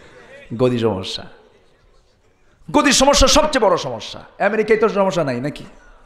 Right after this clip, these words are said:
আছে, আমেরিকায় আছে। ডোনাল্ড ট্রাম্প ক্ষমতায় আসলো, হিলারি কইল জোর করে আসছে। ব্রিটিশে, ব্রিটেনে আছে,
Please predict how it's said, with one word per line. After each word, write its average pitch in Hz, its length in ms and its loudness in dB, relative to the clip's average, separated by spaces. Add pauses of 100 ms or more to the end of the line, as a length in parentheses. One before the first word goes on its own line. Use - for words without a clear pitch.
(480)
আছে, 151 200 0
আমেরিকায় 170 360 2
আছে। 151 280 -2 (760)
ডোনাল্ড 196 340 2
ট্রাম্প 185 240 -2
ক্ষমতায় 175 360 -2
আসলো, 165 240 -4
হিলারি 165 300 -4
কইল 156 320 -6 (260)
জোর 147 240 -2
করে 120 200 -2
আসছে। - 280 -10 (2250)
ব্রিটিশে, 226 520 0
ব্রিটেনে 180 580 0
আছে, 156 480 -6